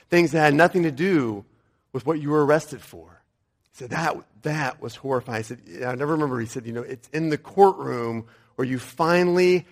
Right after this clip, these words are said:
have to submit your fate to judge and jury. It's all there." He said, "I,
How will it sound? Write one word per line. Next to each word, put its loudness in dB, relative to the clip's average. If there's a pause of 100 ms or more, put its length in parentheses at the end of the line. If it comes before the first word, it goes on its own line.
(120)
have 0
to -10
submit -8
your -8
fate -8 (680)
to -18
judge -4
and -8
jury. -14 (1600)
It's -20
all -4
there." -6
He -12
said, -10
"I, -8